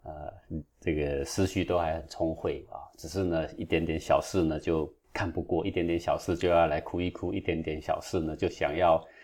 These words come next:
骂一骂啊。呃，为什么会这样？他其实不想这样，但他内在有一股火气啊，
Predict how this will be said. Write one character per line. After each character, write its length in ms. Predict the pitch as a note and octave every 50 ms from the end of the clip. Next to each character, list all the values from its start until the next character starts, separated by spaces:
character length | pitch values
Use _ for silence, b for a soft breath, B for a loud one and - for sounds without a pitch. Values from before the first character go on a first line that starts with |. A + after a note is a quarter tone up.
| B B B B
骂 260 | A#2+ A2 G2 E2+ E2
一 80 | F2 F2+
骂 140 | F#2+ G2 F#2
啊。 340 | - - E2 D#2+ D#2 - b b b b b b b -
呃， 340 | F2 D#2 D2+ D2 D2+ - - - _ _
为 80 | - A#2
什 140 | - - D2
么 80 | D2+
会 100 | E2+ F2
这 100 | D#2 E2
样？ 100 | D#2+ C#2+ - - _ _ _ _ _ _ _
他 160 | - - A#2+
其 180 | A#2 - A2 F2+
实 120 | D#2+ E2+
不 120 | - -
想 220 | F#2+ - E2 C#2+ D2+ D2+
这 100 | D#2 D2+
样， 140 | D2 C#2+ D2 - _ _ _ _ _ _ _ _ _ _ _ -
但 160 | B2 A#2 G#2+
他 120 | A2+ A2
内 220 | A2+ A#2+ B2 A2+ G#2+
在 180 | A#2 A2+ G2+
有 160 | E2+ - F2
一 120 | E2+ G#2 A2+
股 220 | - - E2+ E2
火 280 | - - - D#2+ C#2 -
气 380 | - - - - F#2+ D2 -
啊， 100 | - -